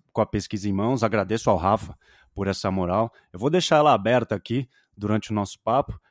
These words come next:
já que eu julgo ser mais fácil olhar os números, as posições e ir conversando com o Rafa. Não somente conversando, né, mas também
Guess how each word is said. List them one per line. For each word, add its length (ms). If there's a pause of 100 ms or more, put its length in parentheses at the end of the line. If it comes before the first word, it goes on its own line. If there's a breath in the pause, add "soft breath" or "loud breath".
(100)
já 160
que 80
eu 140
julgo 240
ser 160
mais 260
fácil 400
olhar 260
os 140
números, 540
as 100
posições 680 (400)
e 180
ir 40
conversando 680 (280)
com 140
o 20
Rafa. 240
Não 100
somente 360
conversando, 500
né, 80
mas 160
também 340